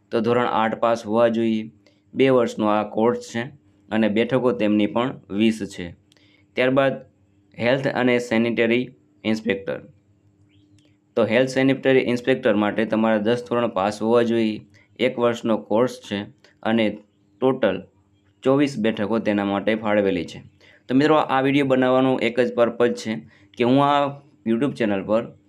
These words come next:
ઘણી બધી નોકરીની જાહેરાતો આપ્યા કરું છું, પણ એના માટે લાયકાત તમારા પાસે હોતી નથી. તો આ લાયકાત મેળવવા માટેનું આ એક, અ,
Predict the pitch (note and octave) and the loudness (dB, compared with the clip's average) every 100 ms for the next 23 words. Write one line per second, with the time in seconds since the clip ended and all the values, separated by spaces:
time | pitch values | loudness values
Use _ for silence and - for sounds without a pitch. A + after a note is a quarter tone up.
0 | _ - A#2+ B2+ B2+ B2 A#2 A2 A2+ G#2+ | _ -4 0 2 2 2 2 0 -2 -2
1 | G#2+ G2+ G2 G2+ G#2 A2 G#2+ - G2+ A2+ | 0 0 0 -2 -2 -2 -4 -2 -2 -2
2 | G#2+ G#2 G2 F2+ A2+ C3+ _ _ _ C3 | -2 -2 -4 -6 -12 -14 _ _ _ -2
3 | C#3+ C#3+ C#3 C#3 C#3 A#2 G#2+ A2+ B2 A#2 | 0 2 2 2 0 0 0 0 0 0
4 | A#2 A2+ A2 G#2+ G#2 A2+ D#3 - _ - | 0 0 0 -2 -2 -8 -10 -16 _ -8
5 | G#2 G#2+ A2+ G2+ F#2 - - _ _ _ | -4 -2 0 -2 -4 -10 -20 _ _ _
6 | B2 B2+ A2+ A2 A#2 C3+ C3+ C3 - G#2+ | 0 2 2 0 -2 -2 -2 -4 -4 0
7 | A2 A#2+ A#2 A2+ A2 A2 A2+ - G#2 G2+ | 2 4 4 2 0 -2 -2 0 0 0
8 | G#2+ B2+ C#3 - _ _ _ - G#2+ G#2 | -2 -2 -4 -6 _ _ _ -2 2 4